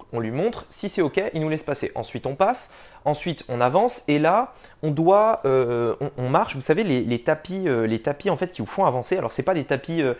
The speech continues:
c'est un peu le même style que les as-, les, les escaliers, euh, roulants, là. Enfin, les escaliers automatiques. Mais sauf que là, c'est un tapis, euh, voilà, c'est, c'est juste, euh,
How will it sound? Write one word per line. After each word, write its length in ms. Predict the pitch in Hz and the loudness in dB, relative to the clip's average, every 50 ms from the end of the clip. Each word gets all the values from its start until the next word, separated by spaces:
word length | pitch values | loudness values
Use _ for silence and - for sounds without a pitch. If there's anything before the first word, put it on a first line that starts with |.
| - - - | -8 -20 -6
c'est 100 | - 156 | -2 0
un 80 | 147 | 0
peu 80 | 147 226 | 2 2
le 80 | 220 180 | 2 2
même 220 | 165 175 175 180 | 2 2 -2 -2
style 320 | 175 - - 202 185 180 | -6 -6 -6 -6 -4 -4
que 100 | - - | -4 -4
les 220 | 143 127 123 117 131 | -2 -2 0 -2 -2
as-, 180 | 131 - - - 127 | -2 -2 -6 -8 -6
les, 240 | 123 117 113 117 113 | -4 -4 -4 -4 -4
les 240 | 110 117 120 120 135 | -4 -4 -4 -4 -4
escaliers, 500 | 139 - - 151 147 143 147 151 147 147 | -6 -2 -2 -2 -2 0 -2 -2 0 0
euh, 200 | 135 120 113 110 | 0 2 0 0
roulants, 340 | - 135 131 143 185 214 | -2 -2 0 0 0 0
là. 200 | 190 190 226 - - - - - - - | 0 -2 -4 -8 -12 -20 -20 -20 -20 -8
Enfin, 120 | - 131 117 | -4 -2 -2
les 160 | 113 113 131 | -2 -2 -6
escaliers 280 | 127 - 135 127 127 127 | -4 -2 -2 0 0 0
automatiques. 440 | 127 - 127 123 123 - 208 196 | 0 0 0 0 0 0 -2 -2
Mais 100 | 180 143 | -2 -2
sauf 160 | 123 - 175 - | -2 -2 -6 -2
que 80 | - | -2
là, 120 | 143 156 165 | -2 -2 -2
c'est 120 | - 131 | -6 -6
un 80 | 113 107 | -6 -4
tapis, 460 | - 131 120 - - 160 165 165 147 | -2 -4 -4 -4 -6 -6 0 0 2
euh, 80 | 123 | 2
voilà, 180 | 110 120 113 98 | 4 2 2 2
c'est, 200 | - - 98 92 | 0 -4 -10 -10
c'est 160 | - - 110 | -8 -8 -8
juste, 240 | 107 147 147 - - | -6 -8 -8 -2 0
euh, 160 | 110 104 101 | 0 0 0